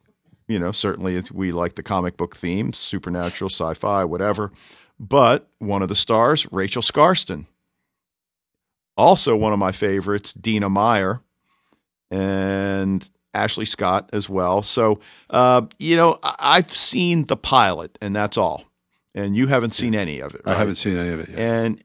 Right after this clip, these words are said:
Speaker 1: I, I, I definitely like the pilot. Obviously, there's the Lost Girl tie-in with, uh, uh, Rachel Skarsten. So, you know, i-, if you guys, uh, have seen it, great.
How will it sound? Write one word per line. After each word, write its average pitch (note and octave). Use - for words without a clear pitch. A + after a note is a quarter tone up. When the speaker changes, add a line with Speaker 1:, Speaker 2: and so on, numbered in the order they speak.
Speaker 1:
I, -
I, B2
I A#2+
definitely D3
like C#3+
the B2+
pilot. G#2+
Obviously, G2+
there's G2
the -
Lost F#2+
Girl F#2+
tie-in F#2
with, F2+
uh, F2
uh, F2
Rachel F#2+
Skarsten. G#2+
So, G#2
you D#3
know, D3
i-, -
if C3+
you C3
guys, B2+
uh, G#2
have A2
seen C3
it, D#3
great. A2+